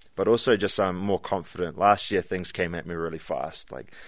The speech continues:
I thought they were sprinting at me every time. And then I look at the film, I was like, "Man, they weren't even coming," you know? <laughs> So, so part of it's just kind of, it was a new sport, wasn't used to it. Now I'm trying to slow things down, make it more of my own.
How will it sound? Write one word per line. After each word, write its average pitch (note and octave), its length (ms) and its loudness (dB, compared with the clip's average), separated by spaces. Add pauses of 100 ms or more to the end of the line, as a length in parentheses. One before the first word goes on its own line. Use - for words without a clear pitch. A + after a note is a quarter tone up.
(120)
I - 100 8
thought A2 240 4
they F#2+ 80 6
were F#2 60 4
sprinting F#2 440 -2
at D#2+ 100 0
me F2+ 80 -2
every F2 180 -2
time. F2 280 0
And D#2+ 80 -8
then E2 80 -6
I E2+ 60 -2
look F2+ 180 -2
at - 80 -4
the F2 80 -6
film, F2+ 280 0
I E2 40 -6
was E2 120 -8
like, F2 160 -8
"Man, E3 160 -10
they A#2 120 -6
weren't D3 160 -4
even A2 180 -2
coming," B2 500 -6
you F#2+ 100 -2
know? G2+ 140 4
<laughs> - 480 6
So, D#3 480 6 (120)
so - 160 0
part C#3+ 220 10
of C#3 100 8
it's A2+ 120 4
just A2 140 -2
kind A#2+ 200 4
of, G2+ 300 0 (200)
it F#2+ 60 2
was G2+ 120 4
a G2 80 -2
new G#2+ 220 0
sport, G2 800 4 (280)
wasn't F#2+ 360 0
used G2 260 -4
to F#2+ 140 2
it. F#2 220 0
Now F#2 220 -4
I'm F2+ 100 -6
trying F2+ 220 -4
to E2+ 220 -6
slow F2+ 280 -4
things F2+ 280 -8
down, F2 400 -4 (300)
make F2 200 -2
it E2 60 -4
more E2 200 -4
of D#2 80 -6
my D2+ 180 -6
own. D#2 240 -8